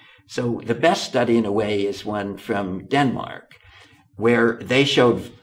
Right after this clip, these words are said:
many studies have shown this, that the vast increase, fifteen-fold increase in incidence, uh, occurred, uh,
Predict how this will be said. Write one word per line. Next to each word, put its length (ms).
many 420
studies 400
have 100
shown 300
this, 220
that 120
the 280
vast 500
increase, 560
fifteen-fold 840
increase 480
in 100
incidence, 520
uh, 300
occurred, 920
uh, 480